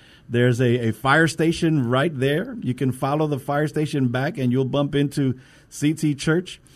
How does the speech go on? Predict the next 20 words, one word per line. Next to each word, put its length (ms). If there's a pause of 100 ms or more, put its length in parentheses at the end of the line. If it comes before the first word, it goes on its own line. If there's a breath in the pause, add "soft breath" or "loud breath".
(240 loud breath)
And 220
so 260
if 240
you're 140
looking 360
for 220
a 60
church, 360
you're 80
looking 220
for 140
a 40
place 320
to 80
worship, 400
looking 260
for 140
a 40
place 380
where, 240